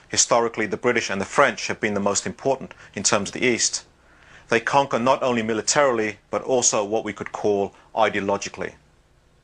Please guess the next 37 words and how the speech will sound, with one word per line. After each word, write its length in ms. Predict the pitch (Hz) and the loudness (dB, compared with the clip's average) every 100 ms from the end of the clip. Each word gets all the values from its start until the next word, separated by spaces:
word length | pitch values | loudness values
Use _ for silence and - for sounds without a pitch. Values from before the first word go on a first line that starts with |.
| _ _ _ _ - - - - | _ _ _ _ -20 -20 -8 -4
The 60 | |
question 420 | - 180 175 - | 2 4 4 0
for 100 | 143 | -2
these 180 | 127 127 | -2 2
empires 460 | 131 131 113 104 98 | 2 2 0 0 0
is, 360 | 90 90 - - _ - - - | -2 -2 -6 -10 _ -20 -20 -20
how 260 | - 139 160 | 2 6 6
do 100 | 160 | 4
we 160 | 147 | 0
understand 480 | 131 127 120 - 110 | -2 -2 -2 0 0
the 60 | 110 | 0
natives 420 | 110 127 123 98 | 2 2 0 -2
that 160 | 104 101 | -2 0
we 80 | |
are 140 | 104 95 | 0 0
encountering 640 | 92 135 143 - 98 90 - _ - - | -2 0 0 0 -4 -4 -12 _ -20 -4
so 160 | - | 2
we 140 | 113 117 | 2 2
can 160 | 117 | -2
conquer 420 | - - 143 135 | -2 2 2 4
and 180 | 120 107 | -2 0
subdue 420 | - 101 - 120 | -2 -2 0 0
them 220 | 110 101 98 | 2 -2 -2
easier? 380 | 110 101 87 78 - _ _ _ _ _ _ _ _ _ _ _ _ - - - | -4 -4 -4 -6 -12 _ _ _ _ _ _ _ _ _ _ _ _ -20 -20 0
This 140 | 123 | 2
process 520 | - 170 165 147 131 | 4 4 4 2 0
of 80 | 113 | -2
using 400 | 107 123 120 110 | 0 0 0 -2
large 560 | 92 110 120 123 127 - | 0 4 4 4 2 -2
abstract 460 | 123 123 - 113 104 | 0 0 0 -4 -2
categories 480 | - 113 113 98 - | 0 -2 0 -4 -4
to 100 | 101 | -4
explain 400 | - - 110 104 | -4 0 -2 -2
people 380 | - 120 120 | -2 -2 -2
who 80 | 98 | -2
look 220 | 101 101 | -2 -2
different, 400 | - 131 104 - | 0 0 0 -6